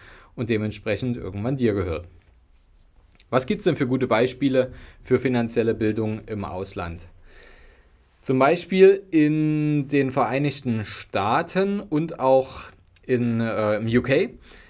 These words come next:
ist es so, dass es eine Prepaid-Debitkarte und eine App gibt, die heißt GoHenry und die ist extra für, für Jugendliche gemacht.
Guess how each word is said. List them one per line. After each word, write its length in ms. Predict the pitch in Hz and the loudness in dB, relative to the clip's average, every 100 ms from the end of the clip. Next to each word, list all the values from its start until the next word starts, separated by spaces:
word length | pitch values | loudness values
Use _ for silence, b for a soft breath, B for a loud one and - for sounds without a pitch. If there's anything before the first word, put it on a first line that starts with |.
| B | B
ist 220 | - 135 | -8 -6
es 100 | 131 | -4
so, 140 | 131 165 | 0 0
dass 220 | 170 131 | 0 -2
es 220 | 147 - | -4 -6
eine 320 | 135 135 135 | -2 0 2
Prepaid-Debitkarte 1700 | 127 - 180 196 175 165 160 - 147 131 160 196 - 160 175 196 214 | 0 0 -2 -2 0 0 -2 -10 -4 0 0 -2 -4 -4 -2 -2 -4
und 340 | 220 151 143 - | -4 -4 -4 -4
eine 260 | 127 127 | -4 -4
App 220 | 110 170 - - | -2 -6 -8 -12
gibt, 420 | 185 - - 143 | -10 -10 -12 -12
die 240 | 139 135 139 | -4 2 2
heißt 480 | 127 120 131 - - | 2 0 -2 -2 2
GoHenry 640 | 151 143 131 151 143 117 | 4 4 2 0 0 0
und 120 | 107 | -2
die 100 | 113 | -2
ist 120 | 120 - | -4 -4
extra 440 | 123 - - 135 | -8 -8 -4 -2
für, 320 | - 131 120 | 2 2 2
für 160 | 120 123 | 0 -2
Jugendliche 580 | 117 131 131 - 104 104 | -2 -2 -6 -8 -8 -6
gemacht. 360 | 95 85 - | -6 -6 -10